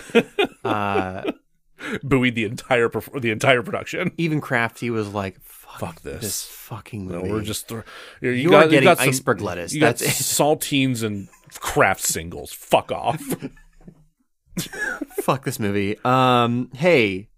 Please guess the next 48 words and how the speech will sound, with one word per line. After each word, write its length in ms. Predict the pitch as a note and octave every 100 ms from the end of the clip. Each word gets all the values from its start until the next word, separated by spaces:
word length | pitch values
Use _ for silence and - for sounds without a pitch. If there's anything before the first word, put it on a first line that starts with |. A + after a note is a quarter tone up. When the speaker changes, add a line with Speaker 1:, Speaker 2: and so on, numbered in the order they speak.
| _ _ _ _ _ _ _ _ _ _
Speaker 2:
let's 240 | D3+ E3 -
go. 400 | G#2 E2+ G2 _ _ _ _ _ -
Let's 100 | F3+
Speaker 1:
Let's 80 | D3+
Speaker 2:
go 100 | C3
Speaker 1:
go. 180 | A3 A3+ B3+
Speaker 2:
home. 100 | - _
Let's 140 | F#3 E3
go 80 | G#3+
Speaker 1:
Let's 60 | -
Speaker 2:
home. 240 | G3+ G#3 -
Speaker 1:
go. 140 | G3+ F3+
Uh, 20 | - - - _ _ -
all 140 | B3
right. 180 | G#3 F#3+
Yeah, 180 | G#3+ G3
I 260 | G3 A#3+
wish 200 | G#3 G#3
we 80 | G#3
can 80 | F#3+
go 140 | F#3+
home. 260 | D3 C#3 C3 - _ -
Let's, 360 | F3 - - _ -
yeah. 200 | D3 C3+ _ _ _ _ _ _ -
I 60 | G#3+
think, 180 | G#3+ G#3+
I 40 | A#3
think 120 | D#4
we've 180 | C4 -
said 140 | G#3+
all 180 | G#3 D#3
that 120 | E3
we 100 | F3
need 140 | C#3+ C#3
to 80 | C3+
say 200 | C3+ A#2
for 120 | B2
part 240 | - A2
one 240 | G#2+ G#2 C3+
<laughs> 0 |
at 120 | -
this 220 | C#4 -
point. 520 | - - A#4 G#4 - -
Speaker 2:
I 100 | D3
don't 140 | D3 E3+
wanna 120 | D3+
talk 320 | C3 C#3+ B2
about 500 | C3 A#2 A2+ A2+ A2